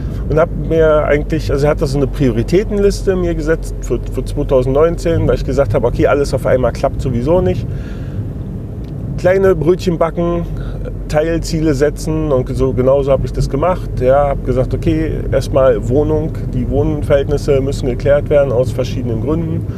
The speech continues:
Ähm, ich, ich musste aus der Wohnung, also aus der alten Wohnung raus. Also,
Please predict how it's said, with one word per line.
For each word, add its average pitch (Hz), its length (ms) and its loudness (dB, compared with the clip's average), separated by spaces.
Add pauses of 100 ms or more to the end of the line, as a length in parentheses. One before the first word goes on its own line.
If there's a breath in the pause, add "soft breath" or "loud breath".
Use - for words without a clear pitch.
(1300 loud breath)
Ähm, 117 340 2
ich, 120 280 0
ich 117 80 0
musste 139 260 0
aus - 140 0
der 120 160 0
Wohnung, 127 420 0
also 104 200 0
aus 101 160 0
der - 100 2
alten 135 320 0
Wohnung 139 420 0 (400)
raus. 170 800 0 (720)
Also, 107 160 4